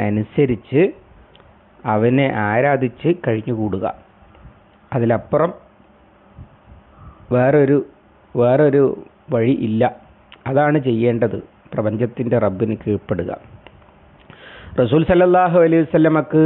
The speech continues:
അതിലെന്തോ ഒരു അസാംഗത്യം അല്ലെങ്കിൽ ഒരു ഇൻസ്റ്റിങ്ക്ട് ഓഫ് ഒരു മടി എന്തെങ്കിലും ഉണ്ടായിട്ടാണോ? അല്ല. നമ്മുടെയൊക്കെ നിലപാട്, മലക്കുകളുടെയും റസൂലുള്ളാൻ്റെയും മോമിനികളുടെയും ഒക്കെ നിലപാട്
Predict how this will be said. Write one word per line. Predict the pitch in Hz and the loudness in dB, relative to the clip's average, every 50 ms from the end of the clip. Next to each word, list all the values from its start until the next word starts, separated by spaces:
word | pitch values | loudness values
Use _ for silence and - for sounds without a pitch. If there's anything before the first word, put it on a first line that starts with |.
| 160 147 | 4 2
അതിലെന്തോ | 131 131 127 135 143 147 143 135 131 135 147 151 147 | 2 0 2 2 2 2 2 2 2 2 4 4 4
ഒരു | 143 143 143 143 143 156 | 2 2 2 2 0 0
അസാംഗത്യം | - 123 - - 139 131 135 139 135 - - 143 135 135 135 - - - - - - - - - - - - - - - | -2 -2 -2 -2 -2 0 0 0 -2 0 -2 -2 -2 -2 -6 -12 -18 -20 -20 -20 -20 -20 -20 -20 -20 -20 -20 -16 -8 -4
അല്ലെങ്കിൽ | 117 117 120 127 123 123 123 139 131 127 120 110 101 - - - - _ _ _ - - - - - - | -2 0 2 2 0 0 0 2 2 2 2 0 -2 -6 -10 -14 -18 _ _ _ -20 -20 -20 -14 -6 -2
ഒരു | 120 127 135 143 147 139 | 0 2 2 4 2 2
ഇൻസ്റ്റിങ്ക്ട് | 127 127 113 - - - 151 147 143 120 139 135 - | 2 0 -4 -4 -2 0 0 0 2 0 0 0 -2
ഓഫ് | 135 - - 131 123 - - - | -4 -6 -6 -8 -8 -8 -6 -6
ഒരു | 135 123 139 | -2 -2 0
മടി | 131 123 120 120 135 147 143 135 - | 0 0 0 0 2 2 2 0 0
എന്തെങ്കിലും | 131 120 127 123 131 127 131 131 135 131 123 | -2 -2 -2 -2 -2 0 0 0 0 0 -2
ഉണ്ടായിട്ടാണോ? | 117 117 123 135 131 135 - - 113 107 104 98 98 107 - - | -2 0 2 2 2 0 0 -2 -4 -4 -4 -6 -8 -8 -8 -8
അല്ല. | 107 107 104 107 110 120 - - - - - - - - - - - _ - | -6 -4 -2 0 0 -2 -2 -6 -12 -20 -20 -20 -20 -20 -20 -20 -18 _ -4
നമ്മുടെയൊക്കെ | 117 117 131 147 170 185 190 208 180 139 - - 202 190 | -2 0 2 2 2 2 2 0 0 -2 -2 -2 -2 0
നിലപാട്, | 165 139 123 131 131 139 135 131 117 104 90 - - | 0 0 0 2 2 2 2 0 0 -2 -6 -6 -6
മലക്കുകളുടെയും | - 117 117 110 113 - - 151 156 151 151 139 147 156 165 170 170 139 | -4 -2 -2 -2 -2 -2 0 0 2 2 2 2 2 2 2 2 2 0
റസൂലുള്ളാൻ്റെയും | 123 - - 135 135 135 139 135 139 139 139 139 131 139 143 143 156 156 160 | -2 -2 0 0 2 2 2 2 2 2 0 0 0 2 2 2 2 2 0
മോമിനികളുടെയും | 131 117 117 120 127 131 131 135 131 139 131 123 139 143 135 131 | -2 -2 -2 0 0 0 2 2 2 0 2 2 0 0 0 -2
ഒക്കെ | 110 - - - 151 | -4 -6 -6 -4 -4
നിലപാട് | 139 123 107 104 110 110 113 113 117 113 127 | -2 -2 -2 -2 -2 0 0 0 0 2 2